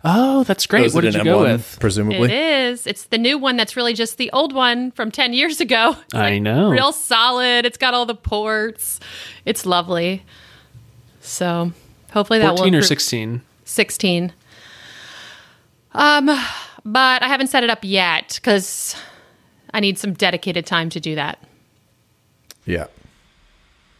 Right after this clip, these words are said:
Speaker 1: So I think I may be in the minority. I just got a new one as well, and I got the fourteen inch. And I may be in the minority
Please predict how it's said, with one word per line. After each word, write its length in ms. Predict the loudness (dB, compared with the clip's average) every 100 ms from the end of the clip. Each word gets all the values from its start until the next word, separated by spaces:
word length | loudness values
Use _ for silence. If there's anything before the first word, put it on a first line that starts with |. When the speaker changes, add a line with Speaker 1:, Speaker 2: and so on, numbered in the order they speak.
| _ _ _ -12
Speaker 1:
So 720 | -6 2 4 6 6 4 2 0
I 80 |
think 240 | 0 0 2
I 40 |
may 300 | 4 4 2
be 160 | 4 2
in 80 | 2
the 80 |
minority. 520 | 2 2 2 2 2 2
I 60 |
just 180 | 2 2
got 260 | 2 0 -2 -2
a 80 |
new 200 | 0 2
one 120 | 0 -2
as 140 | 0
well, 220 | 0 2
and 80 | 0
I 60 | -2
got 160 | -2 -4
the 80 |
fourteen 420 | 0 0 0 -4 -2
inch. 460 | -4 -2 -4 -4 -8 -18 -18 -18 _ 2
And 640 | 4 4 4 2 -2 -4 _ 0
I 120 | 4
may 180 | 4 4
be 140 | 6
in 80 | 6
the 60 |
minority 880 | 4 4 4 2 4 4 2 0 -4